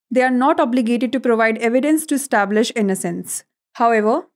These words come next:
the court recognized that under Section one hundred fourteen A of the Indian Evidence Act,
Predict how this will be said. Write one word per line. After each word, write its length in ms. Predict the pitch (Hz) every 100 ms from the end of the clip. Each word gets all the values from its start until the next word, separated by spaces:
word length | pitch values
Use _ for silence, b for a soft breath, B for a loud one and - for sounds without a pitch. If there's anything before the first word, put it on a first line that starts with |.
| _
the 100 | 277
court 320 | 262 302 359 330
recognized 680 | 277 254 240 233 285 -
that 140 | 254 254
under 220 | 240 254
Section 400 | 262 254 269 247
one 160 | 247
hundred 240 | 294 294 311
fourteen 400 | 269 226 254 254
A 220 | 240 233
of 160 | 233 -
the 160 | 240
Indian 200 | 220 262
Evidence 380 | 240 214 214 226
Act, 400 | - 190 220 -